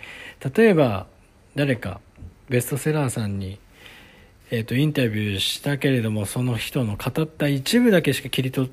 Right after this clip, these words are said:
取られて、メディアでは掲載されてなかったりするんですよね。で、本はまた逆で、その書き手自身がコントロールすることが、そういう情報のね、編集をコントロールすることができるので、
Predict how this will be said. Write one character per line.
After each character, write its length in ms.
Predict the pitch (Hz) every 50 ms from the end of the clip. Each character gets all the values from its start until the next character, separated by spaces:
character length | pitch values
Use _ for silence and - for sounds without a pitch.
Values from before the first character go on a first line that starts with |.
| - - -
取 140 | - 147 143
ら 100 | 143 147
れ 100 | 143 123
て、 400 | - 139 139 127 113 98 95 - - - - - - - - - - - -
メ 140 | 131 135 135
デ 80 | 139
ィ 80 | 147 139
ア 40 | 139
で 60 | 135
は 80 | 117
掲 180 | 110 - 127 113
載 160 | 110 127 113
さ 140 | - - 120
れ 360 | 123 131 127 127 123 123 120
て 100 | - 143 147
な 100 | 175 175
か 60 | 180
っ 40 | -
た 120 | - 90
り 240 | 98 98 95 98 - - - - - - _ _ - -
す 180 | - - - 135
る 120 | 120 120
ん 40 | 107
で 80 | 95 90
す 80 | -
よ 80 | 92 92
ね。 240 | 92 92 95 104 - - _ - - - - - - - - - - - - -
で、 360 | - 226 226 190 160 127 110 -
本 300 | - - 233 262 240 190
は 100 | 156 143
ま 140 | 131 131 131
た 120 | - 123
逆 340 | 104 120 117 113 - 147 143
で、 400 | 147 156 143 117 101 98 101 110
そ 120 | - 131
の 200 | 127 123 123 123 -
書 100 | - 156 151
き 120 | - -
手 120 | - 269
自 320 | 277 269 285 277 - 233 190
身 60 | 160
が 100 | 135 120
コ 100 | - 143
ン 80 | 151 147
ト 100 | 156 151
ロ 160 | 156 156 147
ー 40 | 123
ル 100 | 110 104
す 120 | - -
る 100 | 113 113
こ 80 | 110 104
と 100 | 113 113
が、 200 | 104 92 92 92
そ 160 | - - 131
う 20 | 117
い 80 | 110
う 20 | 104
情 180 | 110 123 117
報 140 | 110 123 113
の 120 | 107 107
ね、 200 | 104 104 107 113 - - - - - -
編 200 | - - 143 131
集 200 | 127 - - 131
を 60 | 127 120
コ 140 | - 143
ン 60 | 139 135
ト 100 | 147 143
ロ 100 | 143 135
ー 40 |
ル 60 | 110 98
す 100 | - 113
る 40 | 110
こ 80 | -
と 80 | 101 104
が 60 | 98
で 120 | 95 101 101
き 100 | - 123
る 60 | 101
の 100 | 95 92
で、 260 | 101 110 107 92 95